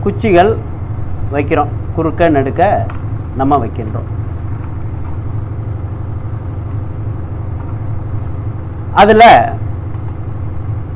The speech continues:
பசு நெய் கொஞ்சம் விடுறோம். அதிகாலையில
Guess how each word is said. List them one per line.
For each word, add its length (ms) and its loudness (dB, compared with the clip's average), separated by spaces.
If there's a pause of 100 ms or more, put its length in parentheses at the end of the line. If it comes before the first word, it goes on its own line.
(300)
பசு 500 8 (560)
நெய் 300 6 (760)
கொஞ்சம் 580 4 (600)
விடுறோம். 280 4 (2500)
அதிகாலையில 960 10